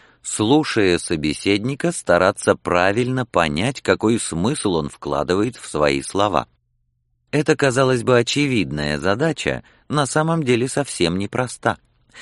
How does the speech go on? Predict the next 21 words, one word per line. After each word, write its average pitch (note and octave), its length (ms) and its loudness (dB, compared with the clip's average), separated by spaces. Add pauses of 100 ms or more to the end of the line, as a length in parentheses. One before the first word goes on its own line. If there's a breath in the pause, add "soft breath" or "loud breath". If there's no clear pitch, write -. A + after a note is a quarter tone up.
(160 loud breath)
Очень C3 300 2
часто D3 340 0
мы A2 160 2
приписываем G#2 720 0
другому F#2+ 400 2
человеку F#2 540 2
наши G2 260 -4
собственные F#2 680 -2
мысли G2 340 -2
и F2 80 0
побуждения D#2+ 920 -2 (220 loud breath)
и A2 80 2
бываем G#2+ 420 4
удивлены, F#2 540 2
если A2+ 480 0
он F2+ 240 2
имеет F#2 300 0
в E2+ 40 -4
виду D#2 400 -2
совсем F2 640 -2
другое. B2 640 0